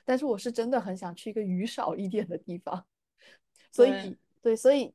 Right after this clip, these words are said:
Speaker 1: 就是这也包括就为什么我至始至终都没有考虑过英国这么个 <laughs> 雨特别多的地方，还有荷兰，我的天呐，雨太多了。嗯，
Speaker 2: 我，
Speaker 1: 所以就是我觉得气候
Speaker 2: 我，我是来新加坡后，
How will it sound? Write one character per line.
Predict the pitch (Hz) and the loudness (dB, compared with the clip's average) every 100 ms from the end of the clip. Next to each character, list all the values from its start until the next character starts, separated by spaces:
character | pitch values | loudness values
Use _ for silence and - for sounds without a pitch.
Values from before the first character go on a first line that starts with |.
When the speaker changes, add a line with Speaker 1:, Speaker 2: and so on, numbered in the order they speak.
| _ | _
Speaker 1:
就 | 269 | -8
是 | 254 247 - | -4 -6 -2
这 | 285 | -2
也 | 240 | 0
包 | 208 220 | 2 2
括 | 233 269 208 | 4 4 4
就 | 226 | 4
为 | 233 | 4
什 | 240 226 | 4 4
么 | 196 | 0
我 | 196 175 - | 2 2 0
至 | - 330 247 | -4 -2 -2
始 | - | -6
至 | 185 254 | -2 2
终 | 240 233 | 2 4
都 | 240 | 4
没 | 233 214 | 4 2
有 | 214 | 0
考 | - 175 | -2 -4
虑 | 165 214 | -4 -2
过 | 220 | -2
英 | 214 302 330 | 0 -2 0
国 | 196 175 | 0 2
这 | 269 | 2
么 | 202 233 | 0 -2
个 | 254 - _ _ _ _ | -4 -4 _ _ _ _
<laughs> | - 262 294 - | -20 -20 -16 2
雨 | 277 392 | 8 8
特 | 359 453 | 10 8
别 | 370 | 8
多 | 302 370 403 | 8 8 8
的 | 427 | 8
地 | 403 381 | 10 8
方， | 349 349 381 - - | 10 6 6 2 -2
还 | 370 381 | 2 4
有 | 370 | 2
荷 | - 233 262 | 2 2 4
兰， | 320 262 277 | 4 2 2
我 | 294 | 0
的 | 277 - | -2 -4
天 | - 320 330 | -4 -4 -2
呐， | 302 254 | -2 -2
雨 | 220 | -2
太 | 214 - 269 | -4 -4 -4
多 | 226 208 | -2 -2
了。 | 202 196 - _ _ _ _ _ _ _ | -2 -6 -16 _ _ _ _ _ _ _
嗯， | 247 | -2
Speaker 2:
我， | 220 190 | -2 2
Speaker 1:
所 | - 262 | 8 8
以 | |
就 | 214 | 8
是 | 233 269 | 6 8
我 | 240 | 8
觉 | 254 | 8
得 | 285 269 | 6 6
气 | 330 | 6
候 | 254 | 6
Speaker 2:
我， | |
我 | 254 | 6
是 | |
来 | |
新 | 269 | 4
加 | 247 | 6
坡 | |
后， | 214 175 - | 6 6 0